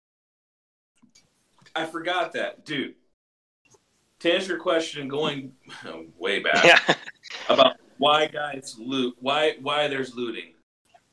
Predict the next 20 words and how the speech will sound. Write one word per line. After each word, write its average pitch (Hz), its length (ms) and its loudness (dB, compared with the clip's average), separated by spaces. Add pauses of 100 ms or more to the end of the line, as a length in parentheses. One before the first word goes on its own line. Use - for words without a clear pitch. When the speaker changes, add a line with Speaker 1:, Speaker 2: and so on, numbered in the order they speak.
(140)
Speaker 1:
why, 143 400 0
why 139 360 2
they 139 180 2
do 123 240 -4
that. 85 320 -6 (1500)
You 139 120 -2
know 180 100 6
what 196 160 2
those 180 200 0
kids 170 280 -2
see? 180 220 -2
They 151 140 2
see 214 280 -4
those 175 240 0
guys, 120 580 0 (560)
bulletproof 220 520 4
vests, - 580 4 (440)
A 214 200 8
K 185 240 2
forty-sevens, 175 1000 0